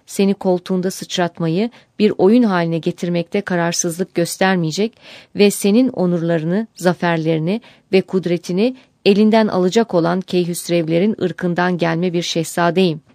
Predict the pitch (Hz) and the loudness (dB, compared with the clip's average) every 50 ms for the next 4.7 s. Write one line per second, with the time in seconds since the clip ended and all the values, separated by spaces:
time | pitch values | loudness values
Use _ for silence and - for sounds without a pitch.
0 | - - 170 165 165 196 226 - - 170 165 156 147 - - - - - - - | -8 -4 -2 -2 -2 -2 -4 -4 -4 -4 -4 -4 -6 -8 -10 -10 -8 -8 -10 -12
1 | - - - _ _ _ _ _ _ _ _ _ _ _ _ _ _ _ _ _ | -14 -16 -18 _ _ _ _ _ _ _ _ _ _ _ _ _ _ _ _ _
2 | _ _ _ _ _ _ _ _ _ - - - - - - - - _ _ - | _ _ _ _ _ _ _ _ _ -20 -20 -20 -20 -20 -20 -20 -20 _ _ -2
3 | 233 - - 285 285 294 302 302 330 320 311 311 - - 262 254 220 208 233 226 | 2 2 4 4 4 6 6 4 4 4 0 0 4 6 6 6 6 4 2 2
4 | 226 208 208 - - 185 - 185 185 180 170 196 214 254 | 2 0 -2 -4 -6 -6 -4 -4 -2 0 0 2 2 0